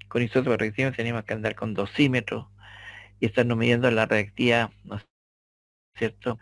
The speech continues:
Y con contador Geiger, ¿no es cierto? Pasando nuestros delantales que nunca salían de ahí,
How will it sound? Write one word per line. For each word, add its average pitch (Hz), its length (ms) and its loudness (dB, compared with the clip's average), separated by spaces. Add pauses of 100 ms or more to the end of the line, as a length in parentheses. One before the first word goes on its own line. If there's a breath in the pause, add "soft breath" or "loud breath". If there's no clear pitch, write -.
(220 loud breath)
Y 101 280 -2
con 117 180 -2
contador 113 440 2
Geiger, 120 680 4
¿no 110 140 -8
es - 60 -10
cierto? 113 280 -4
Pasando 110 340 -2
nuestros 107 400 -4
delantales 104 560 -2
que 104 120 -4
nunca 127 300 0
salían 127 440 -2
de 110 80 0
ahí, 123 300 0